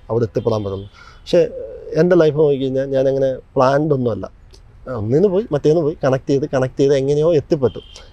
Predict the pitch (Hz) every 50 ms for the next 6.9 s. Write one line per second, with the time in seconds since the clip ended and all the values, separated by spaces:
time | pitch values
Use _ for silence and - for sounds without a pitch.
0 | - 156 - - 254 247 220 214 226 220 247 247 240 247 240 - 170 160 160 131
1 | - 151 151 147 160 156 139 156 165 160 151 147 131 - - 135 110 98 92 -
2 | - - - - - - - - 151 202 226 233 220 - - - - - 180 175
3 | 180 208 233 214 208 214 220 214 202 196 202 226 214 185 - - 202 196 240 214
4 | 202 202 202 196 202 185 180 175 165 - 180 165 160 151 - _ - - - -
5 | 151 170 165 170 160 156 - 175 165 175 180 170 175 175 190 190 170 170 165 160
6 | - 170 180 180 175 170 156 160 160 175 170 - 180 180 175 175 196